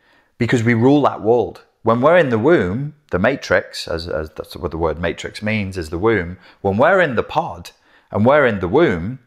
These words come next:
we rule the world. We're blue-pilled. We're living a blue pill, if you like the Matrix movie. We're living,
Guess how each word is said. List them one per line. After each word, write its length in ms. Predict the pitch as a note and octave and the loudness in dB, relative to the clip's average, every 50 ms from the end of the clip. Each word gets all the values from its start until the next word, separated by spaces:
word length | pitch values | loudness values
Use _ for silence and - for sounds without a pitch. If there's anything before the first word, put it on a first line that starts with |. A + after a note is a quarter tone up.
| _ _ _ _ _ _ _ _ _ _ _ _ _ - | _ _ _ _ _ _ _ _ _ _ _ _ _ -2
we 200 | A2+ C3 E3 E3 | 2 2 2 4
rule 320 | C3+ C3+ D#3 F#3+ D#4+ B2+ | 4 4 4 4 4 2
the 80 | A2+ G2+ | 0 2
world. 400 | G2+ C3+ C#3 G2+ - E2+ - - - _ _ _ - | 2 4 2 2 0 -2 -10 -16 -18 _ _ _ 0
We're 180 | G#2+ B2 C3 A#2+ | 2 2 2 2
blue-pilled. 760 | - B2+ B2+ C3 B2+ - - - A2+ F#2+ - - - - - - _ _ - | 2 0 0 0 0 -2 0 2 2 2 2 -2 -8 -16 -20 -20 _ _ -4
We're 220 | G2+ G#2+ A#2 A2+ | 2 4 4 4
living 300 | A2+ A#2 G#2+ A2 G#2+ G2+ | 4 2 0 0 -2 -2
a 80 | F#2+ F2+ | -2 -2
blue 300 | F2 G2+ G#2 G#2+ G#2+ G2+ | 0 0 0 2 0 0
pill, 600 | - - G#2 G2+ G2+ F#2+ F#2 F#2 F#2 F#2 - - | -2 0 2 4 4 4 4 2 0 -4 -6 -8
if 160 | G2 - - | -8 -6 -4
you 60 | G2 F2 | -2 0
like 220 | F#2 F2+ F2 - | 2 2 0 0
the 80 | F#2 F2 | -2 -2
Matrix 440 | F2 E2 D#2 - - - - - | -2 -2 -4 -4 -8 -8 -8 -6
movie. 300 | F2+ E2 E2 D#2+ E2+ E2 | -6 -4 -4 -4 -6 -6
We're 180 | E2 F2+ F#2 F2+ | -2 -2 -2 0
living, 480 | F2 F2+ E2+ F2 F2+ F2 E2+ E2+ F2 | 0 -2 -2 -2 -4 -4 -6 -10 -14